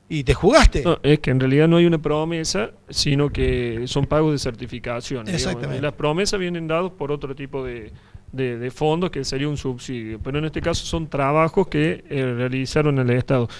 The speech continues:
Speaker 2: ¿Y el retraso en realidad de cuánto sería, Marcos? Si tomamos los noventa
Speaker 1: A
Speaker 2: días como
Speaker 1: nosotros no,
Speaker 2: normal.
Speaker 1: nos per-, nos perjudicó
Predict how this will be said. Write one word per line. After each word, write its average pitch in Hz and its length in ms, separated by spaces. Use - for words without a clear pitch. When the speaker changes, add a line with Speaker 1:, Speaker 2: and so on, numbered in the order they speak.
Speaker 2:
¿Y 156 100
el 156 80
retraso 180 500
en 165 240
realidad 147 360
de 165 100
cuánto 160 280
sería, 143 460
Marcos? 120 540
Si 147 220
tomamos 151 380
los 143 100
noventa 147 300
Speaker 1:
A - 20
Speaker 2:
días 151 200
como 143 220
Speaker 1:
nosotros 139 300
no, - 0
Speaker 2:
normal. - 20
Speaker 1:
nos 185 140
per-, 190 300
nos 160 240
perjudicó 156 1120